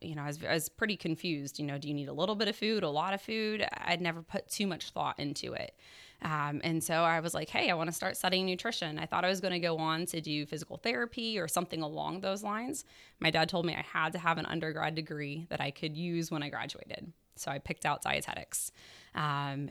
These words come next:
and so I, I started my dietetics career, and little did I know I was gonna have a lot of digestive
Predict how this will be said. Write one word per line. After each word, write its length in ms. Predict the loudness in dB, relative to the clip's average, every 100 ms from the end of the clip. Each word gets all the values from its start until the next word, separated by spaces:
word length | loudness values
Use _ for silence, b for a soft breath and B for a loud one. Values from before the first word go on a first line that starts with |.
| -4
and 200 | -2 0
so 120 | 2
I, 360 | 2 2 0 -2
I 120 | -2 0
started 600 | 2 2 2 0 2 4
my 100 | 4
dietetics 540 | 4 2 2 2 0
career, 540 | -2 -2 0 0 0 0
and 140 | 0
little 200 | 2 2
did 120 | 2
I 120 | 0 0
know 160 | 2
I 100 | 2
was 100 | 2
gonna 160 | 0 -2
have 200 | -2 -2
a 40 |
lot 280 | 0 2 2
of 200 | -2 -2
digestive 800 | -2 0 0 -2 -2 -4 -4